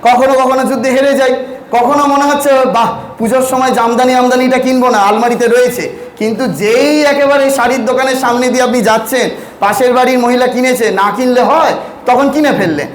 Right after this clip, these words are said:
তাহলে কখনো কখনো যুদ্ধে জিতছেন, কখনো কখনো যুদ্ধে হেরে যাচ্ছেন। ঠিক সেরকম বানররাও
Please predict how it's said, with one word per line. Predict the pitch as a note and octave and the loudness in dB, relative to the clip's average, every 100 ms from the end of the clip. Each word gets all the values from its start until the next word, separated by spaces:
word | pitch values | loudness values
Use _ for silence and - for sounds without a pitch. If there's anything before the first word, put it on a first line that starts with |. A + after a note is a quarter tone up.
| - - | -8 -2
তাহলে | A#3+ C4 | 0 2
কখনো | C4 C#4 D4+ | 2 2 2
কখনো | D4 D4+ D#4 | 2 2 0
যুদ্ধে | C4 C#4+ D#4 | 0 0 0
জিতছেন, | C#4 E4+ F4 D4 A#3 A#3 - | 2 0 0 0 0 -4 -4
কখনো | C4+ C#4+ D#4 | 0 2 2
কখনো | D4+ D4+ D4 | 2 2 0
যুদ্ধে | D4 D4+ | 0 0
হেরে | D4 F4 | 0 2
যাচ্ছেন। | E4 D#4+ D#4 D4 D4 - - - - - | 2 0 0 -2 -4 -10 -18 -20 -20 -4
ঠিক | D#4+ F4 | 0 0
সেরকম | - D#4 D#4+ D#4 C4+ A3 | 2 2 2 2 0 0
বানররাও | C4+ D#4+ F4+ D4+ A#3 A#3+ | 0 2 2 2 2 0